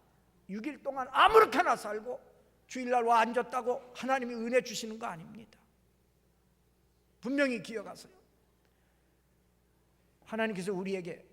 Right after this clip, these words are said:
직장, 뭐 학교, 뭐 여러 가지 직책 주셨지요? 최선을 다해 일해야 합니다. 물론 교회 직분도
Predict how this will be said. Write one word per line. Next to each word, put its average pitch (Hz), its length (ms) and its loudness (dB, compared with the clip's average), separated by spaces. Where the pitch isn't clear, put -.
직장, - 540 -8
뭐 - 440 -16
학교, - 400 -10
뭐 285 160 -10
여러 320 160 2
가지 285 260 -2
직책 - 360 -8
주셨지요? 208 520 -10
최선을 320 520 2
다해 208 240 -4
일해야 156 300 -8
합니다. - 200 -20
물론 180 440 0
교회 160 300 0
직분도 156 600 -12